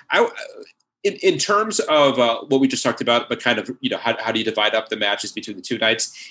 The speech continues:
It did feel like there were too many one-on-one, uh, uh, kind of mid-card,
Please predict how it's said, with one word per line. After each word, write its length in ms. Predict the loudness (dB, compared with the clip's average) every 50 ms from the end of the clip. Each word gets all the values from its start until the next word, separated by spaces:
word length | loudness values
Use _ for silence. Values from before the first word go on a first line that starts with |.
| -4 0
It 140 | 0 4 6
did 160 | 6 4 4
feel 320 | 2 2 2 4 4 4
like 240 | 2 2 0 0 0
there 160 | -2 -2 0
were 140 | 0 -2 -4
too 320 | -6 -6 0 2 2 2
many 580 | 4 4 4 4 6 4 4 2 2 -2 -6 _ _ _ _ _ _ _ _ _ _ _ _ _ _ _ _ _ _ _ _ _ _ _ -10
one-on-one, 1040 | -2 2 4 4 4 4 4 4 4 4 2 2 2 4 4 4 4 4 2 0 0
uh, 180 | -2 -2 -2 -6 _ _ _ _ -12
uh, 520 | -10 -8 -8 -10 -10 -12 _ -10 -10 -10
kind 200 | -6 -4 -4 -4
of 140 | -4 -6 -10
mid-card, 1200 | -14 -12 -6 0 4 4 4 2 0 -10 -14 -4 2 4 6 6 8 6 6 4 2 0 -4 -8